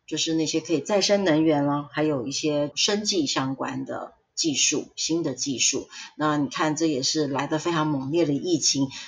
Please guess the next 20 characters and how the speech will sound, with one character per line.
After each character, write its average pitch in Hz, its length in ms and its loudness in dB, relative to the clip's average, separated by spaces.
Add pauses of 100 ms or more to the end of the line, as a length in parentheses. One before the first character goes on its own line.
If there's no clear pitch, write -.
(120)
然 135 100 -2
后 143 60 0
促 180 220 2
使 131 240 0
非 - 180 0
常 147 240 -2
多 160 240 0
的 135 440 -4 (240)
疫 196 160 -2
苗 156 260 2
或 175 160 2
者 - 80 -4
是 165 140 0
相 175 340 4
关 175 180 4
的 156 80 4
一 160 160 2
些 165 380 4
仪 147 220 -4
器， - 360 0